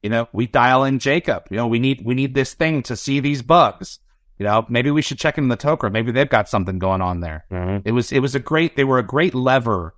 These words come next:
Speaker 1: of an ally that we could go to. Not, not like they could fix everything for us, but it's like,
Speaker 2: Yeah.
Speaker 1: okay, let's, let's add some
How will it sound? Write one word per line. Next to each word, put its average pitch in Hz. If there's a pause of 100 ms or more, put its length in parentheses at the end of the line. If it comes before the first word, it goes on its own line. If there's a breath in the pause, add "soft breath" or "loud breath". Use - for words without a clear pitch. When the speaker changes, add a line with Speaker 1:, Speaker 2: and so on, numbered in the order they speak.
Speaker 1:
of 101
an 110
ally 104
that 104
we 107
could 95
go 120
to. 101 (300 soft breath)
Not, 190
not 220
like -
they 143
could 113
fix -
everything 90
for 95
us, 101
but 117
it's 110
like, 113
Speaker 2:
Yeah. 107
Speaker 1:
okay, 117
let's, - (520)
let's 131
add 143
some 127